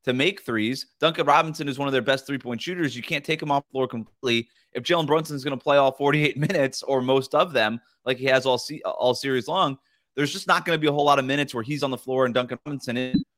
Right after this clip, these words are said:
or, or I'm sorry, where Duncan Robinson is on the floor and Jalen Brunson isn't. So there's gonna be that opportunity for the Knicks to attack him.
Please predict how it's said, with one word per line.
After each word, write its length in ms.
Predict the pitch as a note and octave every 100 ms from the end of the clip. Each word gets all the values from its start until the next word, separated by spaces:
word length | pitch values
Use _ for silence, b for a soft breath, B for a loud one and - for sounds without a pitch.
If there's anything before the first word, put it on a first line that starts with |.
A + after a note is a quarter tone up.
| _ -
or, 180 | C#3 C#3+
or 160 | D3
I'm 100 | C3+
sorry, 220 | B2+ C#3+ B2
where 100 | A2+
Duncan 240 | C3 B2
Robinson 400 | B2 C#3+ C3 A#2+
is 140 | A2+
on 60 | A2+
the 60 | G#2+
floor 180 | A#2
and 60 | A2+
Jalen 200 | A#2 A#2
Brunson 260 | A2 G#2 G#2+
isn't. 340 | D3+ C#3 G2+
So 100 | A2
there's 180 | A2 -
gonna 160 | C3+
be 100 | B2+
that 140 | A#2+ A2
opportunity 400 | G#2+ - A#2 A2
for 80 | G#2
the 80 |
Knicks 160 | G#2+ -
to 100 | G#2+
attack 340 | G2+ B2 C#3
him. 160 | G2+